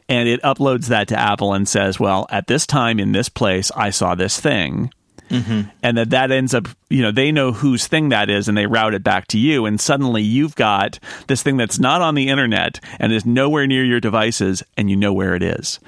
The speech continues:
Speaker 1: And that's the promise of this. Like, whether it's the, at the coffee shop example or it's, like, in a, in an airport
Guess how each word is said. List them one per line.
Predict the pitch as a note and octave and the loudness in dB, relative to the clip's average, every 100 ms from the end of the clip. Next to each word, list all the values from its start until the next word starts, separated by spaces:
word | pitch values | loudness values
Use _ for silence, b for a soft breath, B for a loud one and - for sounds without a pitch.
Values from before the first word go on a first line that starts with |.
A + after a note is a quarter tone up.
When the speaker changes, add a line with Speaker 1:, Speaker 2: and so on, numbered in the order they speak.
| B B | B B
Speaker 1:
And | - | 0
that's | A2+ C3+ - | 2 0 -2
the | B2 | -6
promise | - B2 A2+ F#2+ - | -2 0 0 -2 -2
of | F2+ | -2
this. | E2+ - - - | -2 -2 -6 -2
Like, | G2+ | -2
whether | - A2+ A2 | 0 0 0
it's | G#2 - - | 0 -4 -2
the, | G2+ F#2+ - | 0 0 -2
at | A#2+ - | -4 -4
the | |
coffee | - B2+ A#2+ A#2+ | -2 0 0 -2
shop | B2 A2 | 0 -2
example | A2 A2+ G#2+ A#2 | -2 0 0 0
or | G#2+ G#2 G2 | 0 0 -2
it's, | F#2+ - | -2 -2
like, | G2 F#2 - | 0 -2 -2
in | A#2+ | -2
a, | F#2 F2+ B B B | 0 -2 B B B
in | B2+ | -2
an | G2+ | 0
airport | - G2 G#2+ C#3 B2+ B2 - | -2 -4 -2 -2 0 0 -4